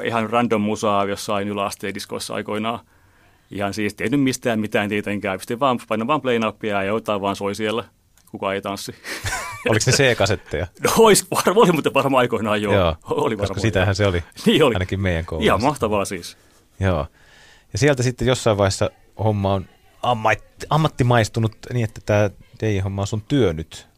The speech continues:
Speaker 2: Missä vaiheessa se on käynyt, että sun, siitä on tullut semmonen ihan, mikä tuo sulle leivän pöytään
Speaker 1: Kyllä siinä
Speaker 2: suurin
Speaker 1: meni
Speaker 2: piirtein vuosia jotain? Mitkä vuodet olisi ollut
Speaker 1: No kyllä se meni
Speaker 2: kyseessä?
Speaker 1: tosi, tosi pitkään ennen kuin mä tota,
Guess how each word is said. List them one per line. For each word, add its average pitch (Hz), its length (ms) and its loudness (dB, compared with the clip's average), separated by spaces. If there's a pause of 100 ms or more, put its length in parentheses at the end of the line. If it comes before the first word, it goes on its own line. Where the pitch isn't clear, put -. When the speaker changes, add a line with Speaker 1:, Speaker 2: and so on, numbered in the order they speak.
(300)
Speaker 2:
Missä 110 200 -4
vaiheessa 87 220 0
se 101 120 0
on 90 100 -2
käynyt, 71 260 -6
että - 220 -10 (380)
sun, 85 200 -12
siitä - 160 -10
on 80 60 -10
tullut 82 180 -12
semmonen 80 280 -8
ihan, 82 180 -6 (500)
mikä - 160 -6
tuo 95 160 -2
sulle 98 220 0
leivän 98 360 2
pöytään - 500 -4
Speaker 1:
Kyllä 127 140 -2
siinä 98 40 -2
Speaker 2:
suurin 90 160 0
Speaker 1:
meni 139 120 -2
Speaker 2:
piirtein 78 520 -4 (280)
vuosia 80 420 -2
jotain? 76 360 -8 (680)
Mitkä 98 220 -2
vuodet 85 260 0
olisi 92 140 -2
ollut 87 160 -4 (680)
Speaker 1:
No 127 100 -8
kyllä 127 140 -2
se 127 120 -2
meni 131 160 2
Speaker 2:
kyseessä? 151 260 2
Speaker 1:
tosi, - 100 -12 (180)
tosi 143 200 0
pitkään 110 440 -2
ennen 110 160 -2
kuin 110 100 -2
mä 107 80 -4
tota, 107 280 -6